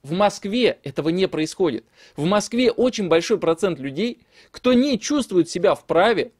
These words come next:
вообще выйти на площадь. А мы вообще приезжие, а нас ещё из города выгонят. Ну и самое главное, друзья, то, что всё это часто оказывается без толку. Практически всегда это оказывается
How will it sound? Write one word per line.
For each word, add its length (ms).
вообще 280
выйти 280
на 120
площадь. 500
А 100
мы 80
вообще 260
приезжие, 640
а 120
нас 180
ещё 200
из 100
города 340
выгонят. 440
Ну 120
и 40
самое 320
главное, 340
друзья, 460
то, 140
что 420
всё 240
это 160
часто 340
оказывается 540
без 360
толку. 360
Практически 600
всегда 500
это 220
оказывается 720